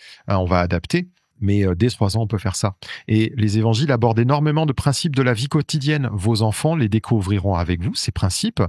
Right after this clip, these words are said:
Le, le, le pardon, venir en aide aux autres, euh, enfin, toutes sortes, la mort, euh, et cetera. C'est des choses que l'enfant va, va vous demander et vous allez pouvoir lui expliquer. Et puis,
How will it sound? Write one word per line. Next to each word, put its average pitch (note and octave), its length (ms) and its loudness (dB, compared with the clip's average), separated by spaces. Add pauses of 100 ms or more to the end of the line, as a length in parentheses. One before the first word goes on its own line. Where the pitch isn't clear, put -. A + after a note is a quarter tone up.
(280)
Le, B1+ 160 -10
le, F2 120 -4
le E2+ 140 -4
pardon, B2+ 840 -2
venir G2+ 360 -2
en G2 120 0
aide G2+ 200 0
aux G2 200 0
autres, D#3+ 460 0
euh, G#2 380 2
enfin, - 200 -8 (340)
toutes - 160 -8
sortes, - 220 -2
la F#2+ 200 0
mort, C#3 460 0
euh, F#2 200 2
et F#2 60 -2
cetera. E3+ 280 -4
C'est - 140 -2
des G#2+ 100 0
choses A#3+ 220 -4
que A#2+ 200 0 (180)
l'enfant A2 440 0
va, A2+ 320 2
va G#2+ 100 2
vous G2 180 -4 (160)
demander A#2+ 520 0 (440)
et G#2+ 120 4
vous F2+ 160 0
allez F#2 140 2
pouvoir A#2+ 220 0
lui D3 60 2
expliquer. C#4 400 -2
Et A2+ 60 0
puis, - 320 -2